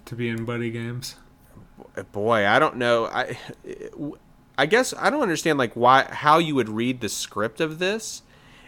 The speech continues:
Speaker 2: and, and would be like, "Oh yeah, like, I definitely wanna be in this." Like, they must have had to pay her a lot,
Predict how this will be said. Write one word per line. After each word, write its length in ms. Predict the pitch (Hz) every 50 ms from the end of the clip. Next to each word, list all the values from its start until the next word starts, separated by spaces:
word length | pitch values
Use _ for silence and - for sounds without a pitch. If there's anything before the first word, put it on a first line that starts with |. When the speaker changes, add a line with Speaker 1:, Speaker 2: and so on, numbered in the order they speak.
| - _ -
Speaker 2:
and, 280 | 131 127 127 123 127 - -
and 200 | 139 127 123 123
would 120 | 120 117
be 100 | 123 120
like, 260 | 113 110 110 107 - -
"Oh 160 | 104 117 117
yeah, 240 | 113 110 107 104 101
like, 180 | 98 98 95
I 80 | 107 107
definitely 320 | 101 110 107 - 113 101
wanna 120 | 95 95 90
be 140 | 87 90 90
in 120 | 87 90
this." 300 | 92 95 92 90 - -
Like, 240 | 104 101 90 - - 113 113 -
they 220 | - 127 139 160 196
must 240 | 196 185 165 - -
have 120 | 123 98
had 200 | 101 120 110 104
to 60 | 104
pay 720 | - - - 117 107 104 101 101 98 98 95 95 95 101 - - -
her 200 | - - 107 92
a 80 | 85
lot, 500 | 80 82 82 82 82 80 76 65 - -